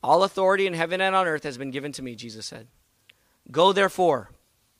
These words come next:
and disciple all ethnic people groups, baptizing them in the name of the Father and the Son and the Holy Spirit, teaching them to obey everything I have commanded you. And lo, I, the King, am with you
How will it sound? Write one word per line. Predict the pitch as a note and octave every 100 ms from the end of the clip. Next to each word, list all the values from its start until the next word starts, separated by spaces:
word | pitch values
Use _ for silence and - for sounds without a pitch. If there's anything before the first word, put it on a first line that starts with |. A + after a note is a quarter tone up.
| _ _ -
and | C#3
disciple | C#3 - D#3+ D3+ E3
all | D#3 D3+ D#3+ D#3+
ethnic | D3+ D3 C#3 -
people | C3+ -
groups, | F2+ - _ - - _ _ _ _ _ _ -
baptizing | E3 F#3+ F#3+ F3+ D#3 C3+
them | A2+ G#2 _ _ _ -
in | D3
the | D3+
name | E3 E3
of |
the | C#3
Father | - E3+ F#3 G3 G3+ _ -
and | C3
the | C3+
Son | - F#3+
and | G3
the | E3
Holy | F#3+
Spirit, | F#3 F#3+ E3
teaching | - G#3+ A3
them | G3+ G#3
to | - G3
obey | F3 D3+ E3+ G3+ A3+ - - _ -
everything | E3+ F#3 G3 G3+ F#3+
I | E3+
have | D#3+ D#3+ D3+
commanded | - C3+ A#2 A2 -
you. | G#2 G2+ _ _ _ _ _ -
And | - D#3+ F#3
lo, | F#3 E3
I, | F#3 G3+ G3+
the | F3 F#3+
King, | - G3 E3
am | F3 D3
with | D3 D#3+ C3
you | A2+ G#2